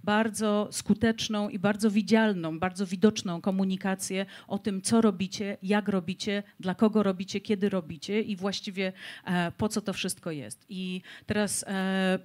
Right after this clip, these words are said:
e, jakbyś mógł mi opowiedzieć, e, nam opowiedzieć o tym, jak pokazywać dobry przykład, bo również z badań, e, chociażby, e, badań Social Impact Alliance, e, wynika, że to jest jedna z, e,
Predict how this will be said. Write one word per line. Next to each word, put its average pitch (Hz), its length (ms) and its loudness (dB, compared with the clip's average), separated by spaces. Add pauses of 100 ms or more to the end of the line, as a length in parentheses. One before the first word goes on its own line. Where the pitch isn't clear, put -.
e, 185 420 0
jakbyś 190 340 -2
mógł 233 220 4
mi 214 280 2
opowiedzieć, 196 800 -4
e, 175 180 -4
nam 220 300 2
opowiedzieć 202 520 0
o 202 120 -2
tym, 190 420 2 (240)
jak 196 340 2
pokazywać 175 840 -2
dobry 170 320 0
przykład, - 500 -8 (260)
bo 185 100 4
również 240 340 4
z 180 160 -4
badań, 185 680 0
e, 175 380 -2
chociażby, 185 720 -4
e, 170 280 0
badań 180 300 -4
Social 185 380 -6
Impact 175 320 -6
Alliance, 175 560 -2 (340)
e, 175 380 -2
wynika, 185 760 -2
że 175 540 -2 (200)
to 202 80 -6
jest 185 280 -4
jedna 202 400 -2
z, - 180 -8
e, 190 260 -2